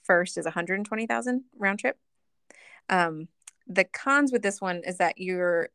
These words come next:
that you have to pay almost three hundred dollars in surcharges for A N A flights, which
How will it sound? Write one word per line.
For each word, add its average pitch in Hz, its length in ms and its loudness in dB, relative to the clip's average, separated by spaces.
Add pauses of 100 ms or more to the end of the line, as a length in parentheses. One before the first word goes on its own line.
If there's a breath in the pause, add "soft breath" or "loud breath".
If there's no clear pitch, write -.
(120)
that - 140 -4
you 196 80 -4
have 202 100 -4
to 202 80 -8
pay 190 240 -2
almost 190 340 -6
three 214 140 -6
hundred 226 220 0
dollars 196 460 0
in 165 340 -4 (100)
surcharges 240 880 2 (120)
for 269 120 2
A 269 120 2
N 269 80 -2
A 269 120 0
flights, 285 360 -4
which - 320 -6